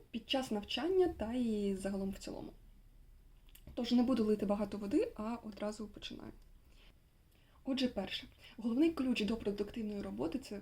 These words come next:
ваші сили, ваша енергія, ваш ресурс, називайте це як хочете, але суть у тому, що вам потрібно добре відпочити, перш ніж братися за роботу. Вам потрібно десь знайти ці сили. Адже якщо ви змушуватимете себе працювати через силу, у вас просто нічого не вийде.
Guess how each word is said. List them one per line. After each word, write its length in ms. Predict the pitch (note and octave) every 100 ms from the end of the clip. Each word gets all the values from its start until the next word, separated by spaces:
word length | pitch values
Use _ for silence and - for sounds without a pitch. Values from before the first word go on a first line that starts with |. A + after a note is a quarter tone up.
| G3 G3
ваші 280 | F#3+ -
сили, 400 | A3 - D4 D4+
ваша 320 | G#3+ G3+ - G3
енергія, 440 | G3+ A#3 A#3+ G#3+
ваш 240 | G3 G3+
ресурс, 340 | G3+ G3+ A#3+ -
називайте 380 | G3+ G#3 G#3+ G3
це 160 | -
як 120 | G3
хочете, 380 | - D4+ D#4+ D4+ D4+
але 160 | G#3+
суть 220 | A3 A3+
у 40 | G3
тому, 260 | A#3+ E4+
що 140 | - A3
вам 160 | A3+
потрібно 380 | A3+ - G#3+ G#3+
добре 280 | G3 G#3+ G3
відпочити, 640 | F#3+ - F#3+ - A3+ G#4 - - - -
перш 260 | A3 -
ніж 140 | A#3 G#3+
братися 460 | G3 F#3 G3+ G3+
за 100 | F#3+
роботу. 340 | F3+ F3+ - -
Вам 140 | A3 A#3
потрібно 400 | G#3+ C#4+ C#4 G#3+
десь 240 | G#3 A3+
знайти 360 | G3+ F#3+ F#3+ G3
ці 160 | F#3+
сили. 300 | G3 - G3 - - _ - -
Адже 160 | A3+ A3+
якщо 340 | B3+ C4 D#4
ви 140 | C#4+ B3
змушуватимете 760 | B3 C4+ C4+ G#3 G3+ G3+ G3+
себе 300 | G3 G3+ A3
працювати 560 | G3+ G#3+ - G#3+ G#3+ -
через 340 | - G3 G3
силу, 260 | A#3+ D#4 C#4+
у 40 |
вас 180 | G3 G3+
просто 380 | - G#3 A#3+ G#3+
нічого 340 | G3 G3 F#3+
не 120 | F#3
вийде. 340 | F3+ F#3 E3+